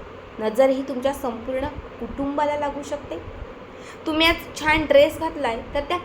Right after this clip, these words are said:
ड्रेसला सुद्धा नजर लागू शकते. तुम्ही छान हसताय,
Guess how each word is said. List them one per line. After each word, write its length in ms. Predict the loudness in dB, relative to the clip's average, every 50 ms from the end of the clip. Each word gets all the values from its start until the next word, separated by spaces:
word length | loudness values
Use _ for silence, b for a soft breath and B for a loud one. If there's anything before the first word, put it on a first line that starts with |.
| -8 -12 -12 0
ड्रेसला 500 | 6 8 10 10 10 8 6 2 -2 -2
सुद्धा 320 | -2 -4 -6 -6 -6 -6
नजर 300 | -4 -4 -4 -4 -6 -6
लागू 300 | -6 -6 -8 -8 -10 -10
शकते. 300 | -10 -10 -10 -10 -10 -10 -10 -12 -14 -14 -16 -16 -16 -16 -16 -16 -16 -14 -14 B B B B B B 2
तुम्ही 240 | 4 4 4 2 2 4
छान 200 | 6 6 6 6 4 -2 -10 -4 0
हसताय, 480 | 0 0 0 0 -4 -2 0 0 0